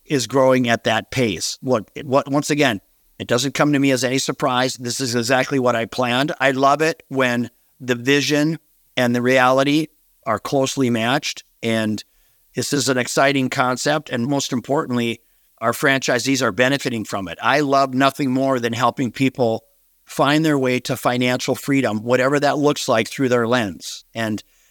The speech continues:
that's part of what our franchisees get with me. Look, I've got, you know, a wealth of experience in growing brands, but other, also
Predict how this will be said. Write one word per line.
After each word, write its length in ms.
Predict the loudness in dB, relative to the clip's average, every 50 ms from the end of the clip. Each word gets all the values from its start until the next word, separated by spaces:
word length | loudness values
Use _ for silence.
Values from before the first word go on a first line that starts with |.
| _ _ -2
that's 180 | -2 -2 -2 0
part 260 | 2 4 4 6 6
of 120 | 2 2
what 120 | 2 0 0
our 120 | 0 0
franchisees 680 | 0 0 0 0 0 0 0 0 0 0 0 -2 -2 0
get 200 | 0 0 0 0
with 200 | 0 -6 -6 -6
me. 200 | -10 -8 -10 -8 -4
Look, 260 | -2 -2 -2 0 0
I've 180 | -2 -2 2
got, 200 | 2 2 2 2 _ -6
you 100 | -6 -4
know, 120 | -2 -2
a 100 | 0 0
wealth 340 | 0 2 2 2 2 2 0
of 120 | 0 0 0
experience 680 | -2 -4 -6 -2 0 0 2 2 2 0 0 -4 -6 -6
in 180 | -2 -2 -2
growing 360 | 0 2 2 2 2 2 0
brands, 380 | 0 0 0 2 2 2 0 0
but 160 | -2 -4 -2
other, 320 | 0 0 0 0 -2 -4 -6 _ _ _ _ _ _ -4
also 640 | -2 0 0 0 0 0 0 0 0 0 0 -4